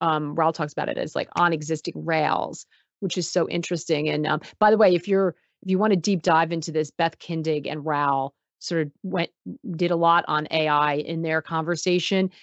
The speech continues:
and we've got some more stuff coming up as well, I think even this week. So check the site. We've got, um, Brian, maybe you can remind me.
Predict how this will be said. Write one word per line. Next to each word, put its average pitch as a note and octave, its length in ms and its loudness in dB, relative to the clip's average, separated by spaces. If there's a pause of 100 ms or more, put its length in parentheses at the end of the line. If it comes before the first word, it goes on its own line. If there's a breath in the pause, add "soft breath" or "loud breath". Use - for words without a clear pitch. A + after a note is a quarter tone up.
(140 loud breath)
and F3 120 2
we've E3 140 2
got G3+ 240 2
some F#3+ 140 -2
more F3 200 -2
stuff D#3+ 320 -4
coming D#3+ 340 -4
up D3+ 160 -2
as D3 200 -4
well, D3 480 0 (240)
I D#3+ 80 -2
think D#3+ 260 -2
even D#3 240 0
this D#3 300 0
week. D#3 160 -2
So D3+ 120 -4
check F3+ 300 -4
the E3 80 -4
site. C#3 400 -2
We've D3+ 180 -4
got, D3+ 320 0
um, C#3+ 380 -2 (560)
Brian, F3 240 2
maybe F#3 220 2
you F#3+ 40 2
can F#3 140 -6
remind D#3 400 2
me. D3 240 0